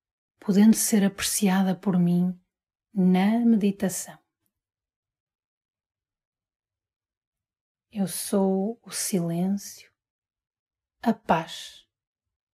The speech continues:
apesar de toda a agitação da mente, apesar de todo o universo com a sua dualidade.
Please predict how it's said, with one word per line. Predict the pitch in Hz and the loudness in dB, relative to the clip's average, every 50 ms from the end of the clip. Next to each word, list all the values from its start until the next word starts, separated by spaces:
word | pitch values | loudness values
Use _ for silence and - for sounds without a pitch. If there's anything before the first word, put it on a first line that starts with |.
| _ _ _ _ _ _ _ _ _ _ _ _ _ _ _ | _ _ _ _ _ _ _ _ _ _ _ _ _ _ _
apesar | - 240 - - - 190 170 202 196 208 202 | -8 -8 -8 -6 -6 -4 -2 0 0 0 0
de | - - - _ _ | -2 -6 -12 _ _
toda | - - 233 240 247 247 247 233 254 | 0 2 2 2 2 0 -2 -2 -2
a | 226 214 | -2 -2
agitação | 208 180 175 208 202 - 220 196 - - - - 190 185 180 | -2 -2 -2 -4 -4 -4 -4 -6 -6 -6 -4 -4 -2 -2 0
da | 185 185 | 0 0
mente, | 180 165 160 165 - _ _ _ _ _ _ _ _ _ _ _ _ _ _ _ _ _ _ _ _ _ _ _ _ _ _ _ _ _ _ _ _ _ _ _ _ _ _ _ _ _ _ _ _ _ _ _ _ _ _ _ _ _ | 0 -2 -4 -6 -10 _ _ _ _ _ _ _ _ _ _ _ _ _ _ _ _ _ _ _ _ _ _ _ _ _ _ _ _ _ _ _ _ _ _ _ _ _ _ _ _ _ _ _ _ _ _ _ _ _ _ _ _ _
apesar | - 220 - _ - 208 180 160 190 190 196 196 | -6 -6 -4 _ -2 -2 0 0 0 2 2 2
de | 196 202 202 - - _ _ _ _ _ _ | 0 0 -2 -4 -4 _ _ _ _ _ _
todo | - 240 240 262 277 254 247 | 2 4 4 4 4 4 4
o | 240 | 4
universo | 233 220 214 202 185 190 180 180 180 - - - - - _ _ _ _ _ _ _ _ _ _ _ | 4 4 4 2 0 -2 -2 -4 -6 -10 -16 -20 -20 -20 _ _ _ _ _ _ _ _ _ _ _
com | - - - 202 190 190 | -14 -8 -4 -2 -2 -2
a | 190 | -2
sua | - - - - 220 196 202 208 202 202 202 202 208 | -4 -6 -6 -4 -2 0 0 0 0 -2 -2 -4 -4
dualidade. | 196 185 175 226 226 233 220 208 208 202 202 185 196 175 175 175 175 | -4 -2 0 2 2 4 4 4 2 2 0 0 -2 -2 -4 -4 -8